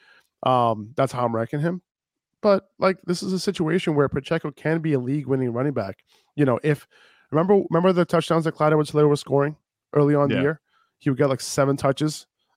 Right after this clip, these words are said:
Speaker 1: and then,
Speaker 2: Two
Speaker 1: like,
Speaker 2: touchdowns.
Speaker 1: a touchdown or two.
Speaker 2: Yeah.
Speaker 1: Yeah. We can see something similar with Pacheco,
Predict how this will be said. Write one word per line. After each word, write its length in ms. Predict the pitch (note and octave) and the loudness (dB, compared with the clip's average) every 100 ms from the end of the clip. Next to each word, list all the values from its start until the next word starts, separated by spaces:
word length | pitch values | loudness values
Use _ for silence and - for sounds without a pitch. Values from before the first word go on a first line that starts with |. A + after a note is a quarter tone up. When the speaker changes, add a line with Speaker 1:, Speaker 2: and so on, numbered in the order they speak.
| - | -2
Speaker 1:
and 160 | D3+ C3+ | 0 2
then, 300 | C3+ C3 B2+ _ _ | 0 -2 -8 _ _
Speaker 2:
Two 120 | - D3 | -4 -2
Speaker 1:
like, 80 | |
Speaker 2:
touchdowns. 340 | C3 B2 B2+ A2+ | 0 -2 -2 -2
Speaker 1:
a 20 | |
touchdown 320 | C3 - D3 | -2 2 2
or 80 | C#3+ | 2
two. 320 | - D#3 D#3+ _ _ - | 2 -2 -2 _ _ -2
Speaker 2:
Yeah. 80 | D#3+ | 0
Speaker 1:
Yeah. 140 | A2 - _ _ _ _ _ _ | 0 -6 _ _ _ _ _ _
We 140 | D#3+ D#3 | -2 0
can 140 | G#3 | 0
see 160 | - G#3 | -2 -2
something 260 | F#3+ E3+ | -2 -2
similar 380 | C#3 - C3+ D3 | -2 -2 2 2
with 160 | C#3 - | 0 -2
Pacheco, 500 | B2+ B2+ B2 D#3 | -4 -2 -2 0